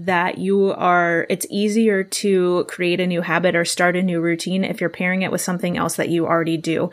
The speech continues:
So if you, I'm trying to think of some examples of it, you know, every day when I brush my teeth and once I put my toothbrush down, then I pick up my phone and I call my mom, you know, if you're trying to work on calling your friends and family.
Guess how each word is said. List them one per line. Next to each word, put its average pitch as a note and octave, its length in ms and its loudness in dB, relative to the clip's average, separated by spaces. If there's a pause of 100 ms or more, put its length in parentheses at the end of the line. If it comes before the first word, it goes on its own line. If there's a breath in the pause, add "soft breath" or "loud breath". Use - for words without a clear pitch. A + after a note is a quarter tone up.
(340 loud breath)
So F3+ 460 4
if - 320 0
you, F3+ 460 0 (200)
I'm F3+ 140 -6
trying F3 180 -4
to E3+ 60 -2
think F3 180 -6
of F3 100 -6
some F3 160 -4
examples E3+ 500 -4
of E3+ 100 0
it, - 100 0
you F#3 80 -2
know, F3 240 2
every F#3 540 0
day F3 420 2
when E3+ 180 0
I E3+ 140 2
brush F3 340 0
my E3 140 -2
teeth F3 400 -4
and E3+ 240 -4
once F#3 180 0
I F#3+ 60 2
put F3+ 160 -2
my F3 160 0
toothbrush F3+ 520 0
down, E3 280 0
then E3+ 160 0
I E3 140 0
pick E3+ 180 -4
up - 80 -2
my E3 140 -2
phone E3 180 0
and D3+ 100 0
I D3+ 60 -2
call - 180 -4
my - 140 -2
mom, - 240 -4 (380 loud breath)
you F#3+ 80 -2
know, F3+ 220 4
if F#3+ 200 2
you're F#3 80 4
trying E3 300 0
to E3 260 -2
work F3 240 -2
on E3 180 -2
calling D#3+ 360 -2
your D#3 180 -2
friends D#3+ 300 -4
and D3+ 120 -4
family. - 440 -6